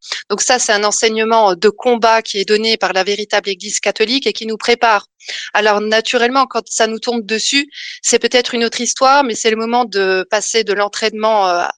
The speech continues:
au jour J et de mettre en pratique, euh, ces enseignements. Alors, que s'est-il passé ? Eh bien, d'abord la prière, hein, je l'ai dit, euh,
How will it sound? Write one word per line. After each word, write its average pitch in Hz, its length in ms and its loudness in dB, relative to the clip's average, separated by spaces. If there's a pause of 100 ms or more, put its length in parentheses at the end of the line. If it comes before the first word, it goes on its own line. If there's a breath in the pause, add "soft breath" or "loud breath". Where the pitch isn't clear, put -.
(160)
au 202 140 0
jour 202 240 0
J 247 320 0 (540 loud breath)
et 226 100 4
de 170 100 4
mettre 233 280 0
en 226 40 0
pratique, 226 520 -4
euh, 202 240 4
ces 214 240 -2
enseignements. 220 560 0
Alors, 196 280 2
que 240 120 -4
s'est-il 233 340 -8
passé ? 226 320 0
Eh 220 60 2
bien, 196 160 0
d'abord 202 260 4
la 190 100 2
prière, 247 380 0
hein, 226 60 2
je 208 120 -2
l'ai 196 160 -2
dit, 240 300 0
euh, 190 160 4